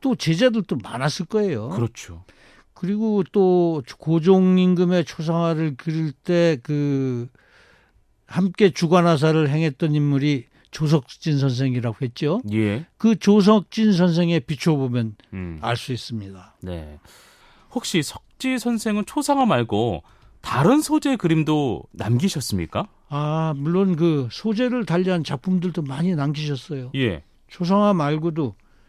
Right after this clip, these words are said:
Speaker 1: 어, 산천 경계를 그린 산수화,
Speaker 2: 음흠.
Speaker 1: 꽃과 새를 그린 화조도,
Speaker 2: 음.
Speaker 1: 그다음에 동물들을, 동물들을 그린 영모도,
Speaker 2: 음.
Speaker 1: 무녀를 그린 무녀도 등 그 아주 다양한 장르의 작품들을 이제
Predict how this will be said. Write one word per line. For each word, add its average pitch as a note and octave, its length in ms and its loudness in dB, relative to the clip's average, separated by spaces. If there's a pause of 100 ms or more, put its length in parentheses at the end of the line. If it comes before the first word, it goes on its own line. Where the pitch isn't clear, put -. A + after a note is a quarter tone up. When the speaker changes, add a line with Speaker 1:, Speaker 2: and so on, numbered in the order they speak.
(340)
Speaker 1:
어, - 300 -20
산천 G3 480 2
경계를 D3 420 2
그린 A2+ 220 -6
산수화, C3 720 -8
Speaker 2:
음흠. E2+ 380 -8 (360)
Speaker 1:
꽃과 G#3+ 380 0
새를 F3+ 420 0
그린 C3 260 -2
화조도, C3 760 -6
Speaker 2:
음. D#2 320 -12 (100)
Speaker 1:
그다음에 C#3+ 280 -6
동물들을, D#3 1000 2 (220)
동물들을 D#3 760 2 (160)
그린 C#3 540 -4 (400)
영모도, C#3+ 720 0
Speaker 2:
음. E2 400 -8
Speaker 1:
무녀를 F3+ 540 4
그린 D#3+ 420 -4
무녀도 G3 480 -2
등 F3 220 -2
그 C3 220 -2 (400)
아주 E3 240 -4
다양한 F#3 500 0
장르의 F3+ 920 0
작품들을 E3 1120 2
이제 B2 280 -4